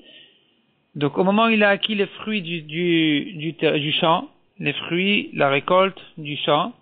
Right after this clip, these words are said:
je le considère comme un propriétaire du terrain lui-même, du champ lui-même.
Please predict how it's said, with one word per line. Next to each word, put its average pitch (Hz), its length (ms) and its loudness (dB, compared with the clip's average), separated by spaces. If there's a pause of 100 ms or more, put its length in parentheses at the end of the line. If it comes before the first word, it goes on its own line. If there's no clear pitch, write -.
(760)
je 151 60 -4
le 175 100 4
considère 196 560 0
comme 202 240 2
un 196 80 -2
propriétaire 180 540 -4
du 165 100 -6
terrain 185 280 0
lui-même, 175 280 -2
du 147 140 -8
champ 170 160 0
lui-même. 139 480 -2